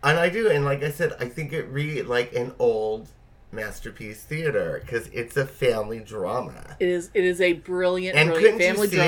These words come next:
Speaker 2: drama.
Speaker 1: it drawn out into, like, six-hour-long episodes? And have it all be enthralling? I could totally see that.
Speaker 2: And God damn it, Toni Collette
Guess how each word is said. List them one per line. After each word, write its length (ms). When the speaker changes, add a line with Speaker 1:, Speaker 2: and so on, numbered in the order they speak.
Speaker 2:
drama. 160
Speaker 1:
it 60
drawn 280
out 300
into, 300
like, 320
six-hour-long 1000
episodes? 840
And 160
have 260
it 120
all 220
be 220
enthralling? 760
I 80
could 180
totally 380
see 180
that. 320
Speaker 2:
And 160
God 280
damn 240
it, 240
Toni 300
Collette 580